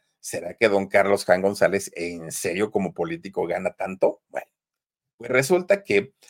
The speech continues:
sumado a todo esto, también hereda la, la famosa pensión, eh, presidencial, que era hasta ese momento de ciento cuarenta mil pesos mensuales. Comparado a toda la fortuna que tenía, era nada,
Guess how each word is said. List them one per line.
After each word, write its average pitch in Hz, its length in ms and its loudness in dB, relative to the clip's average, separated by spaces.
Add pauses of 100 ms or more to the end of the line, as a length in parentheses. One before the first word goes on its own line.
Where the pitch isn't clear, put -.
(600)
sumado 180 580 10
a 107 200 4 (100)
todo 190 320 10
esto, - 460 0 (280)
también 123 640 4
hereda 107 580 6
la, 87 460 2
la 87 160 4
famosa 98 800 0
pensión, 95 760 -4
eh, 95 180 -2
presidencial, 110 720 2 (480)
que 117 280 2
era 147 300 8
hasta 98 520 2
ese 104 180 -2
momento 117 600 0
de 95 120 -8
ciento 104 400 -4
cuarenta 87 400 0
mil 95 280 -10
pesos 85 380 -8
mensuales. 92 640 0 (460)
Comparado 107 580 10
a 208 80 2
toda 180 160 6
la - 140 4
fortuna 143 460 2
que - 100 -8
tenía, 98 460 -6
era 98 180 4
nada, 110 500 4